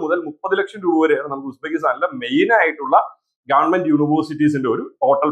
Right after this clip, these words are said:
പാക്കേജ് വരുന്നത്. ഈ ഒരു കേസ് നമ്മൾ കിർഗിസ്ഥാനിലോട്ട് എടുക്കുകയാണെങ്കിൽ കിർഗിസ്ഥാനെ സംബന്ധിച്ചിട്ട്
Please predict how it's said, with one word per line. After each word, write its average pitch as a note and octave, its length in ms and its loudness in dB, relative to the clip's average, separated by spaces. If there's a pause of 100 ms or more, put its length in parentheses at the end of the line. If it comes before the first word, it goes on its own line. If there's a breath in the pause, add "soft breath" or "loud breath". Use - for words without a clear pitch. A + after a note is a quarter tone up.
പാക്കേജ് A#2+ 460 -2
വരുന്നത്. G#2 320 -4 (920)
ഈ F#3 100 2
ഒരു C#4 120 4
കേസ് B3+ 240 2
നമ്മൾ A#3+ 140 4 (100)
കിർഗിസ്ഥാനിലോട്ട് A3 680 2
എടുക്കുകയാണെങ്കിൽ G3 460 2 (120)
കിർഗിസ്ഥാനെ E3 480 -4
സംബന്ധിച്ചിട്ട് G#3+ 500 -2